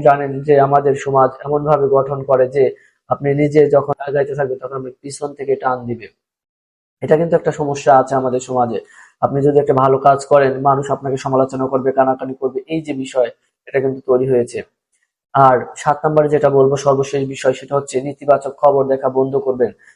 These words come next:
নেতিবাচক খবরের কারণে আপনার মানসিকভাবে ভেঙে পড়বেন, মানসিক দুর্বল হয়ে যাবেন। এ কারণে আমি বলছি, ইতিবাচক শব্দ,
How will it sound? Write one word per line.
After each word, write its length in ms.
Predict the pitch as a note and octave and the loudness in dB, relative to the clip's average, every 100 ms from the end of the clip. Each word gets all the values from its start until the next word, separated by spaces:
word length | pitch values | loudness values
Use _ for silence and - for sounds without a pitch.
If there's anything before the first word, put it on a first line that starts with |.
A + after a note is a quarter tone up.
| _ | _
নেতিবাচক 440 | B2 C#3 C#3 C#3 C3+ | -14 0 0 0 -2
খবরের 360 | C#3+ C#3+ C#3 C3+ | 2 4 4 4
কারণে 200 | C3 C3 | 4 4
আপনার 220 | C3+ C3 | 0 0
মানসিকভাবে 440 | C3 C#3 C#3+ C#3 C3+ | 0 -2 -2 4 4
ভেঙে 240 | C3+ C3 C3+ | 4 0 4
পড়বেন, 260 | C3 C3 | 6 6
মানসিক 280 | B2 C3 C#3 C#3 | 4 -2 -4 0
দুর্বল 260 | C#3 C#3 | 4 4
হয়ে 180 | C#3 C3+ | 2 2
যাবেন। 220 | C3 B2+ A#2+ - _ - | 2 2 -2 -10 _ -6
এ 60 | C#3 | 2
কারণে 240 | C#3 C3+ | 4 4
আমি 120 | C3+ C3 | 2 4
বলছি, 240 | C3 C3 C#3+ | 2 2 -6
ইতিবাচক 460 | C#3+ D3+ C3+ C3+ C#3 | -2 0 0 -2 0
শব্দ, 280 | D3 C3 | 0 0